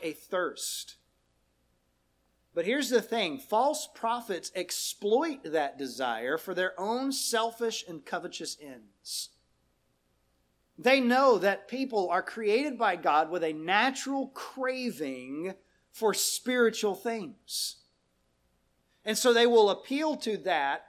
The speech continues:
desire, that thirst, for their own benefit. Like the empty well, they promise water, but they don't deliver. Like the,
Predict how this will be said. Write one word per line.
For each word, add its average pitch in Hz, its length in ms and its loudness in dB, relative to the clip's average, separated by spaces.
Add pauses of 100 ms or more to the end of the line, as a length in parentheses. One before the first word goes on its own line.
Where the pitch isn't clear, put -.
(140)
desire, 160 1000 0 (120)
that 185 280 0
thirst, 185 880 2 (920)
for 180 160 -2
their 165 160 6
own 170 180 0
benefit. 139 580 -4 (800)
Like 220 340 4
the 202 120 0
empty 233 360 0
well, 185 420 4
they 180 140 -4
promise 226 580 0
water, 190 300 2
but 156 160 -4
they 160 100 -2
don't 175 240 0
deliver. 156 460 -2 (200)
Like 208 320 2
the, 190 200 2